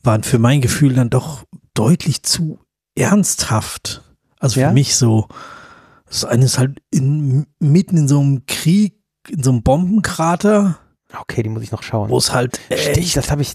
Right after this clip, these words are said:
Speaker 2: da hab ich einen
Speaker 1: boah,
Speaker 2: Blick drauf gesehen. Doch, das
Speaker 1: boah.
Speaker 2: muss ich mir angucken, ja.
Speaker 1: Ja, und die danach, ähm, ist der Doktor plötzlich weg und es läuft irgend so eine, so eine crazy,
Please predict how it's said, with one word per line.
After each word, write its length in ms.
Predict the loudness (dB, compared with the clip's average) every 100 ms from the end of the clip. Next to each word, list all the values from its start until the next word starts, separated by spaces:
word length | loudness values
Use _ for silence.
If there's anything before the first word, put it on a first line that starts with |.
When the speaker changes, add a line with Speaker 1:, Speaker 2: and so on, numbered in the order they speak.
| -6
Speaker 2:
da 80 | -2
hab 60 | 0
ich 60 |
einen 100 | 0
Speaker 1:
boah, 240 | 2 2 0
Speaker 2:
Blick 160 | -2
drauf 200 | -2 -4
gesehen. 280 | -4 -4 -4
Doch, 120 | -2 -4
das 100 | -2
Speaker 1:
boah. 80 |
Speaker 2:
muss 100 | -2
ich 60 | -2
mir 80 | -4
angucken, 360 | -4 -6 -8 -8
ja. 160 | -10 -12 -20 -8
Speaker 1:
Ja, 300 | -2 2 2
und 260 | 2 0
die 60 | 0
danach, 480 | 2 4 2 0 -2
ähm, 520 | 0 2 2 0 -4 -8 _ _ _
ist 120 | -4
der 60 | -2
Doktor 260 | 0 0
plötzlich 420 | 0 0 -2 -4 0
weg 500 | 0 -2 -12 -14 _ _ _ _ -20 -20 _ _
und 160 | -2
es 220 | -2 -4 -4
läuft 300 | 0 2 2
irgend 180 | 0 2
so 80 |
eine, 240 | 2 2 2
so 120 | 0
eine 220 | 0 0 -2 -12
crazy, 840 | -2 2 2 2 2 2 0